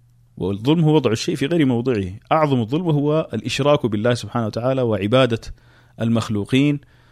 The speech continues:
وتعظيم الأموات وال-، والقبور والأضرحة. هذه العقائد إذا أصلحت و-، ووحد الناس الله سبحانه وتعالى، فإن الله عز وجل جعل هذا من أعظم أسباب الأمن والهداية في الدنيا والآخرة،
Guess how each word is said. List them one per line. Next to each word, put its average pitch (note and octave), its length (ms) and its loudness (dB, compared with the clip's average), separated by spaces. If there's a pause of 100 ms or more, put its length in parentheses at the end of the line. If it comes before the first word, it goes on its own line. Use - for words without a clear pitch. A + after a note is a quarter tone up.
(140)
وتعظيم A2 480 0
الأموات A2 540 0
وال-، G2 140 -4
والقبور A#2 540 -2
والأضرحة. C#3 560 0 (500)
هذه D#3 340 4
العقائد A2+ 460 0
إذا G#2+ 340 0 (600)
أصلحت D#3+ 520 0 (560)
و-، G#2+ 60 -4
ووحد G#2+ 760 0
الناس A#2+ 280 0
الله B2+ 180 0
سبحانه C3+ 300 -2
وتعالى، C#3 340 0
فإن C#3+ 180 0
الله C#3 180 2
عز C3 200 0
وجل B2+ 220 0
جعل C3 280 2
هذا D#3 340 0
من B2+ 180 0
أعظم D#3+ 340 2
أسباب B2 420 2
الأمن B2 380 2 (800)
والهداية A2+ 600 4
في A2+ 80 0
الدنيا C3+ 340 2
والآخرة، A2+ 480 0